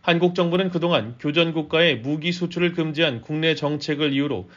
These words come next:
서방 국가들의 우크라이나전 무기 지원 요청을 거절하고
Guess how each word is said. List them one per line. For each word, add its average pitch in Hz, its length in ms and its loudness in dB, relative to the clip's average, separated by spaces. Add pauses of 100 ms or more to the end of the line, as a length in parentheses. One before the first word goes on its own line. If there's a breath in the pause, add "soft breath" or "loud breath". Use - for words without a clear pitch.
(100)
서방 170 360 2
국가들의 151 500 2
우크라이나전 147 840 -2
무기 151 300 -2
지원 160 300 0
요청을 139 400 -2
거절하고 131 600 -2